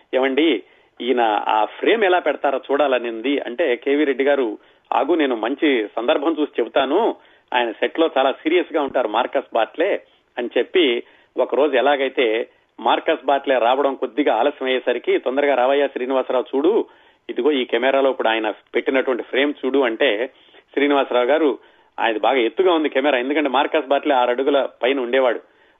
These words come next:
ఒక స్టూల్ వేసుకుని కెమెరాలో నుంచి ఫ్రేమ్ ఎలా పెట్టారో చూశారట మొట్టమొదటిసారిగా. అదేమిటంటే, ద్వారకలోకి ఘటోత్కచుడు వచ్చేటటువంటి సందర్భం, ఎస్వి రంగారావు గారు గదని భుజం మీద పెట్టుకుని ఆ,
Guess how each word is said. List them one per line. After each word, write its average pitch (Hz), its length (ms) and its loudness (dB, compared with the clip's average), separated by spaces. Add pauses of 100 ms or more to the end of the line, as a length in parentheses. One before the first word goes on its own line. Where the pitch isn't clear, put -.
ఒక 107 260 0
స్టూల్ - 340 -2
వేసుకుని 151 460 0
కెమెరాలో 147 500 2
నుంచి 139 420 -2
ఫ్రేమ్ 151 340 0
ఎలా 139 120 2
పెట్టారో 127 320 0 (100)
చూశారట 123 320 -2
మొట్టమొదటిసారిగా. 123 720 0 (640)
అదేమిటంటే, 143 680 0 (400)
ద్వారకలోకి 131 880 0 (500)
ఘటోత్కచుడు 160 540 0
వచ్చేటటువంటి 135 840 -2 (100)
సందర్భం, 123 420 -2 (560)
ఎస్వి 160 240 0
రంగారావు 143 380 2
గారు 131 220 0 (100)
గదని 127 300 0 (360)
భుజం 151 220 0
మీద 147 100 2
పెట్టుకుని 135 500 0 (100)
ఆ, 113 60 0